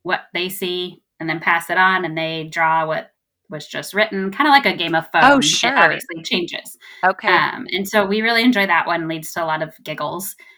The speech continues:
Speaker 2: Yeah. <laughs>
Speaker 1: And then we also like Sequence,
Speaker 2: Uh-huh.
Speaker 1: which was a new one for us, but,
Speaker 2: Okay.
Speaker 1: um, we play the adult version, but it's basically Connect, Connect Five, I guess.
Speaker 2: Okay.
Speaker 1: Um, but my seven-year-old can play it great, and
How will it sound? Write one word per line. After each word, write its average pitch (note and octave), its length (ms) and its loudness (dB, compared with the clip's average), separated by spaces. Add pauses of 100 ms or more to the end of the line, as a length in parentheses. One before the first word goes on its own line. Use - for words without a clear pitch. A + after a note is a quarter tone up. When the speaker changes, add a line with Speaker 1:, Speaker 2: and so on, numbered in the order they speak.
Speaker 2:
Yeah. E3 200 -4
<laughs> F#3 40 0
Speaker 1:
And G3+ 200 2
then G3 360 2
we F#3+ 220 -2
also G3 380 2
like G#3+ 260 0
Sequence, - 1000 -4 (100)
Speaker 2:
Uh-huh. E3+ 320 -6
Speaker 1:
which F#3+ 100 -2
was G3 160 -2
a G3 40 0
new G3 240 0
one A3 260 2
for B3 180 0
us, D#4 480 2
but, D#3+ 240 2 (240)
Speaker 2:
Okay. F#3 100 0
Speaker 1:
um, D#3 420 -4 (380)
we A3 140 -4
play C4 180 0
the A3 120 0
adult F#3 320 -2
version, D#3 380 -2
but F3+ 120 -2
it's - 180 -6
basically G#3+ 400 -4
Connect, F#3+ 540 -6 (420)
Connect F#3+ 380 -8
Five, E3+ 360 0
I F#3+ 80 -6
guess. F#3+ 440 -4 (240)
Speaker 2:
Okay. E3 160 -18
Speaker 1:
Um, F3 300 2
but G3 140 -4
my G3+ 160 6
seven-year-old F3+ 720 0 (680)
can F3+ 160 -6
play F3 220 -6
it F#3 200 -2
great, E3 400 -2
and D3+ 380 -8